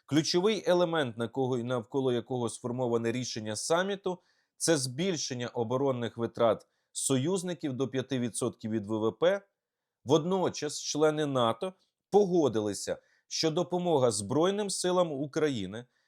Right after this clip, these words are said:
буде зарахована як частина оборонних витрат. Союзники підтверджують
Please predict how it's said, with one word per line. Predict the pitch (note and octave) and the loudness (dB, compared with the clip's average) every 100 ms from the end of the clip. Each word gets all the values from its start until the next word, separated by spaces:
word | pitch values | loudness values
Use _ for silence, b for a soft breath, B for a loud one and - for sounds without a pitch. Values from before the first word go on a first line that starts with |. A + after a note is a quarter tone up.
| _ G2+ | _ -6
буде | C3 F#3 D3+ | -2 2 2
зарахована | A#2+ C#3 D#3+ - D#3+ C3+ G2 A2 C#3 _ _ - | 2 0 0 -4 -2 0 0 -2 -8 _ _ -6
як | A2+ D3+ - | 2 2 2
частина | - C#3 - D3+ F3 F#3 | -4 -4 -4 -2 0 0
оборонних | - C3 B2+ C3+ C#3 C#3 C3+ | -2 0 2 2 0 -4 -4
витрат. | C3 - F2 C#2 _ _ _ _ _ | -6 -2 -4 -4 _ _ _ _ _
Союзники | - C#3 C#3+ E3 D#3+ C#3+ D#3+ | -4 2 4 2 0 -4 -4
підтверджують | - E3+ - D#3+ E3+ A#2 F2+ F#2 F2 | -4 -8 -4 4 6 4 0 -6 -8